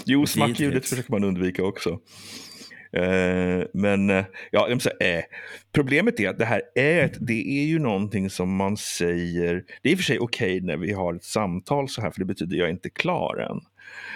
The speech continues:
Speaker 1: Men det blir ju väldigt konstigt när man till exempel gör en på eller ava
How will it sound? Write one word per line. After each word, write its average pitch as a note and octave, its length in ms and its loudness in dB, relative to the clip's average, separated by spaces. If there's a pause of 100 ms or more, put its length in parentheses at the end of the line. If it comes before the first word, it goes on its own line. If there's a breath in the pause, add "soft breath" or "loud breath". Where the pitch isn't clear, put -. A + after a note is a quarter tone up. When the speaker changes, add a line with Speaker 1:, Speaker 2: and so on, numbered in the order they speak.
(160 loud breath)
Speaker 1:
Men A2 240 4
det A2 120 4
blir A#2 260 0
ju A2 200 2
väldigt A2+ 640 0
konstigt G2 640 -2
när F#2+ 220 0
man F#2 140 0
till G2 100 -2
exempel F2 320 -2
gör D#2+ 80 0
en E2+ 80 -2
på E2+ 400 -2
eller E2+ 140 -2
ava G#2 580 0